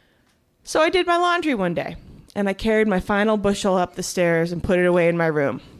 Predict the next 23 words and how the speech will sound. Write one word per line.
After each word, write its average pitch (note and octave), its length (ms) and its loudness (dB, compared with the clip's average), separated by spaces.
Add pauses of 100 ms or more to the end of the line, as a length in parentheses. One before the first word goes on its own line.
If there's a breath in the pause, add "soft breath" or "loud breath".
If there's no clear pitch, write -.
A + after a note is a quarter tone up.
(800 soft breath)
And F#3 100 -4
there G#3 160 0
the A3 80 -2
bushel G3 320 -4
stayed F3 340 -4
for F3+ 140 -6
a D#3+ 80 0
week. - 400 -10 (580 loud breath)
I D#4+ 60 -10
just F4 220 -10
didn't D#4 160 -2
feel C4+ 160 -2
like G3+ 160 -2
putting G#3 220 -2
it F#3 120 -2
away. F3 280 0 (1160 loud breath)
Dad F#3 260 0
told G#3+ 160 2
me G#3+ 80 2
to G#3+ 60 0
put A#3+ 180 2
it A#3 100 2
away. B3+ 320 0